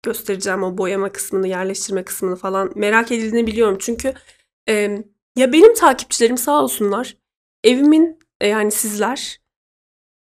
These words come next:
evimin böyle çok mahrem kısımlarını merak etmiyorsunuz. E, ya tabii edenler oluyor da genelde işte çalışma odamı, kütüphanemi falan merak ediyorsunuz. Bu benim için çok güzel bir şey. Seve seve gösteririm oraları yani.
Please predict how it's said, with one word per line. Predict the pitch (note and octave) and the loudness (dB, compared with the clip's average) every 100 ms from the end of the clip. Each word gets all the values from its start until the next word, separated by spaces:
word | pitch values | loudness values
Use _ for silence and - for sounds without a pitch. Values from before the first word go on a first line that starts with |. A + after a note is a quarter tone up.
| - | 0
evimin | B3+ D#4 E4 D#4+ | 4 6 6 4
böyle | D4 | 2
çok | D4+ D#4 | 0 -2
mahrem | C#4+ A3+ B3 C4 | -2 -2 2 0
kısımlarını | C4+ - C4+ B3+ C4 | 0 -4 0 2 2
merak | A#3 A3 A#3 A#3+ | 0 0 -2 -6
etmiyorsunuz. | A#3+ G#3 F#3 - G3+ C#4 - _ _ _ _ _ _ - | -6 -2 -2 -2 -6 -8 -14 _ _ _ _ _ _ -4
E, | |
ya | G3+ G3+ G#3+ A3 | -2 0 -2 0
tabii | D4 C4 | 2 6
edenler | A#3+ B3 C4 C4 | 8 8 6 6
oluyor | C4+ G#4+ D4 | 6 4 4
da | B3 G4+ _ _ _ _ _ | 2 0 _ _ _ _ _
genelde | D#4 F#4 D#4 B3+ D4 - - | 0 6 6 6 2 -2 -4
işte | - - | -6 -2
çalışma | C#4 C4+ - C#4 | -2 -2 -2 2
odamı, | A#3+ G#3 A3 | 2 2 -2
kütüphanemi | - - B3 B3 B3 | -4 -2 0 2 0
falan | B3+ B3 B3+ | -2 -2 0
merak | G3+ F#3+ G3+ | -2 -4 -6
ediyorsunuz. | G3 G3 G#3+ A#3 | -8 -4 -6 -6
Bu | B3+ | -2
benim | E4 F4+ | 4 4
için | F#4 | 2
çok | - D#4+ | -8 -8
güzel | C4 B3+ C#4 | -4 0 0
bir | B3+ | -2
şey. | G3+ B3+ | -4 -6
Seve | - D#4 G4 | -6 0 2
seve | G4 E4 | 2 0
gösteririm | D4+ D4 - D4+ C#4+ | 0 -2 -2 -2 2
oraları | G3+ F#3+ F#3 G3+ | 2 2 0 -2
yani. | G3 G3+ - | -4 -6 -10